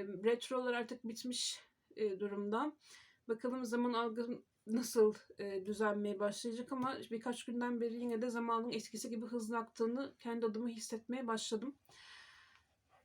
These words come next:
E, umarım, e, faydalı bir, faydalı öneri, e, kitap önerisi alabileceğiniz, listenize ekleyebileceğiniz kitapların olduğu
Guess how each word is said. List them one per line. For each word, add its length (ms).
E, 80
umarım, 560
e, 400
faydalı 540
bir, 260
faydalı 800
öneri, 340
e, 340
kitap 340
önerisi 480
alabileceğiniz, 1120
listenize 420
ekleyebileceğiniz 760
kitapların 500
olduğu 540